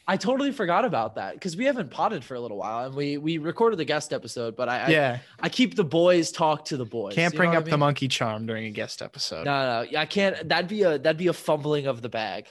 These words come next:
Speaker 2: That it
Speaker 1: Listen.
Speaker 2: would. Oh my goodness. I'm so, I'm just honored and excited
Speaker 1: <laughs>
Speaker 2: and oh my goodness.
Speaker 1: For those
Speaker 2: Thank
Speaker 1: who
Speaker 2: you
Speaker 1: haven't
Speaker 2: so much,
Speaker 1: listened,
Speaker 2: Rashid.
Speaker 1: to any new listeners, that episode with Rashid Silvera might be one of our coolest episodes.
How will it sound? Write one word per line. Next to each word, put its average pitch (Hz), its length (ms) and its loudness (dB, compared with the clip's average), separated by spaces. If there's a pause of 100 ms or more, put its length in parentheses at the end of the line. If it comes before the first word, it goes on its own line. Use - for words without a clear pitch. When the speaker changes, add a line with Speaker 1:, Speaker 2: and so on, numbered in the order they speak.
(140)
Speaker 2:
That 135 180 2
it 139 80 2
Speaker 1:
Listen. 123 300 -2
Speaker 2:
would. 117 80 -10 (920)
Oh 147 160 -2
my 131 160 0
goodness. 120 420 -4
I'm 156 180 4
so, 175 420 4 (360)
I'm 151 200 2
just 135 180 -2
honored 147 480 2
and 139 100 -2
excited 135 680 2 (180)
Speaker 1:
<laughs> - 160 -12
Speaker 2:
and 123 240 -6
oh 160 140 0
my 131 220 2
goodness. 113 560 -4 (320)
Speaker 1:
For 175 100 0
those 185 140 6
Speaker 2:
Thank 151 100 6
Speaker 1:
who 294 60 4
Speaker 2:
you 294 60 8
Speaker 1:
haven't 269 100 6
Speaker 2:
so - 80 8
much, 160 260 2
Speaker 1:
listened, 151 80 0 (140)
Speaker 2:
Rashid. 104 100 -2
Speaker 1:
to 135 100 0
any 160 220 -2
new 143 240 2
listeners, 127 720 -4
that 151 240 2
episode 175 460 -4
with 156 240 -4
Rashid 143 320 -4
Silvera 127 520 0
might 131 200 -4
be 147 100 -6
one 127 220 -2
of 127 140 -4
our 120 220 2
coolest 143 560 -6
episodes. 120 460 -6